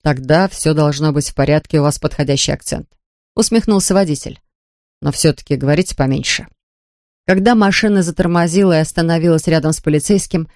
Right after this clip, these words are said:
Майя невольно задержала дыхание. Ее спутник протянул документы с величественным спокойствием. Наклонившись к окну, полицейский оглядел пассажирку, проверил паспорт и вернул его ей.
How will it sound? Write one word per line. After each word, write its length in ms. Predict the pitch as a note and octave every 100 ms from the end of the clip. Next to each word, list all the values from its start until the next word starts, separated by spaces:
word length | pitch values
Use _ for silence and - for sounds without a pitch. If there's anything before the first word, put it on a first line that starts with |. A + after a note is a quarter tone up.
| _ _ -
Майя 220 | B3+ C4
невольно 400 | G#3 E3+ G#3+ G3+
задержала 500 | E3+ D#3+ D3+ F3 F3+
дыхание. 580 | D#3+ D3+ C#3+ C#3 C#3+ D3+ _ _ _ _
Ее 120 | F#3 F#3+
спутник 440 | - G#3 F#3+ F3+
протянул 460 | F3 F3 F3 F3+ D#3+
документы 580 | E3 F3 F#3 F#3+ F3
с 100 | D#3+
величественным 600 | E3 D#3+ D3+ - D3+ D3 D#3
спокойствием. 840 | - D#3 E3+ D#3+ - - C3+ - _ _ _ -
Наклонившись 580 | F#3 F#3 F3+ E3+ F3 -
к 60 |
окну, 340 | D#3+ - G3+ G#3 _ _ _ _
полицейский 560 | A#3 B3 - C#4+ - G#3
оглядел 380 | F#3+ F#3 F#3+ F3+
пассажирку, 580 | F#3 F#3 F3+ A3 -
проверил 400 | - F3+ E3+ D#3+
паспорт 500 | D3+ G#3+ - - -
и 60 | F#3
вернул 360 | F3 E3 D#3+ D3
его 180 | D3
ей. 320 | D3 C#3+ D3